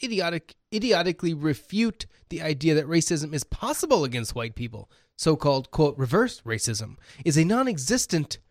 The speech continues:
is as non-existent as Bigfoot, apparently. Other messages are more overt, such as the classic 'white people plague the planet' si-, slide."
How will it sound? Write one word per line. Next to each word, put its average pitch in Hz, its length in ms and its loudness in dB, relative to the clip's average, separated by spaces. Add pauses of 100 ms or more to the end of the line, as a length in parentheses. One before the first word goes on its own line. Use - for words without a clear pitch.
(160)
is 185 160 0
as 165 220 0
non-existent 185 640 2
as 208 220 -2
Bigfoot, 170 520 -2
apparently. 123 460 -4 (240)
Other 254 180 0
messages 196 460 2
are 160 140 2
more 139 260 0
overt, 202 460 2
such 143 260 0
as 123 60 -2
the 135 80 -4
classic - 460 -4
'white 180 240 -2
people 156 260 -4
plague 143 380 -4
the 135 60 -6
planet' 123 440 -6
si-, 113 400 -16
slide." 107 440 -14